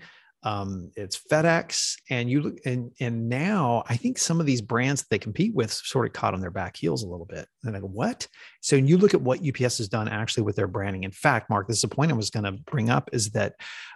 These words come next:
um, another lesson I learned was in digging further, this whole idea of be unstoppable.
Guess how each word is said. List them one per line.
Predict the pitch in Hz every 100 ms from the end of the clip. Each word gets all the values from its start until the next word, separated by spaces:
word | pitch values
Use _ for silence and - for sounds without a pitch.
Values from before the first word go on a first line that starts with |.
| -
um, | 117 107 107 -
another | 123 131 131 117
lesson | 127 - 123
I | 110
learned | 101 104 101
was | 101 110
in | 101
digging | 131 143 131 107
further, | - 143 113 95 107
this | 131
whole | - 135 135
idea | 117 107 110 117
of | 113 107
be | 123
unstoppable. | 110 98 - 113 131 110 - 80